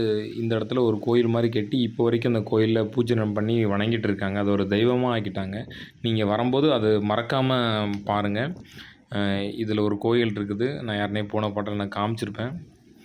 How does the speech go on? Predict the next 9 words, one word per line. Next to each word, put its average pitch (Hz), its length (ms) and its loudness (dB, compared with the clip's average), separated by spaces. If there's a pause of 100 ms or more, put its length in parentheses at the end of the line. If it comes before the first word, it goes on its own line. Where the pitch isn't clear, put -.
(240)
பாருங்க, 101 320 -4
இப்போ 101 200 -4
கிட்டத்தட்ட 120 440 -4
நம்ம 110 260 0
வந்து 107 240 0 (520)
ஒரு 110 220 2 (1800)
நடுப்பகுதிக்கு 123 840 0
வந்துட்டோம். 107 420 -2
அதாவது, 107 360 -6